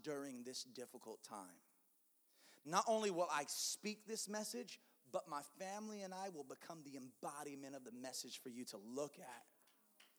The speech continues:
It's a powerful statement. If you're looking for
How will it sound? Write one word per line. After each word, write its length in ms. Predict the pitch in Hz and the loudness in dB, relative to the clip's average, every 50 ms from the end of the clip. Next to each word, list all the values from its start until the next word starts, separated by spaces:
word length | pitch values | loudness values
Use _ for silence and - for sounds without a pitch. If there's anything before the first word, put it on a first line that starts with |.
| - - | -20 -20
It's 100 | - - | -20 -14
a 120 | - - | -12 -4
powerful 380 | - 151 170 165 143 123 - 127 | 2 4 6 6 6 2 0 -2
statement. 540 | - - - - 151 131 113 113 113 104 - - - _ _ _ _ _ _ _ _ _ - - - - - _ _ - - - - - - - - - | 0 0 0 0 -2 -4 -4 -8 -10 -10 -12 -20 -20 _ _ _ _ _ _ _ _ _ -20 -20 -20 -20 -20 _ _ -20 -20 -20 -20 -20 -20 -20 0 8
If 180 | - 220 214 - | 8 8 8 10
you're 300 | 233 311 302 277 233 170 - - | 10 12 12 12 12 12 10 0
looking 520 | 185 233 349 392 - - 262 240 220 208 208 - - - | 2 4 4 4 4 4 2 2 2 2 -2 -6 -8 0
for 420 | - 277 269 254 233 220 208 202 | 6 8 10 12 12 12 12 10